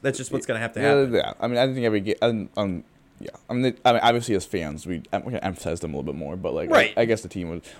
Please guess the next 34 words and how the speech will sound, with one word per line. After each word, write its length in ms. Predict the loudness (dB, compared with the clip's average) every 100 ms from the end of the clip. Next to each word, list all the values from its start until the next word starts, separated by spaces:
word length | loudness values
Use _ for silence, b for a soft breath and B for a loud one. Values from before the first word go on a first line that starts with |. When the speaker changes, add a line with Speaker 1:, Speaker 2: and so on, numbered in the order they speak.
| 8
Speaker 2:
But 160 | 10
I 140 | 12 12
understand 240 | 10 8
what 60 | 8
you're 80 | 10
saying. 100 | 6
Speaker 1:
Tiebreaker 140 | 6 2
reasons. 180 | 0 6
Speaker 2:
I 120 | 8
understand 280 | 8 6 6
what 20 |
you're 100 | 6
saying. 280 | 6 2 4
Yes, 180 | 2 2
the 80 | 2 4
Speaker 1:
Mm-hmm. 80 | 6
Speaker 2:
most 240 | 6 6
important 480 | 0 4 6 6 2
game 260 | 2 2 4
of 60 |
the 80 | 4
next 240 | 2 0 0
three 160 | 0
games 340 | 2 0 0 -4
is 100 | -4
gonna 160 | -2 -2
be 80 | -2
the 100 | -2
game 220 | -2 -2
in 80 | -4
Arrowhead. 420 | -8 -10 -12 -2
Speaker 1:
Yes. 140 | 2 2
Speaker 2:
Absolutely, 340 | 2 -4 -4
but 200 | 2 2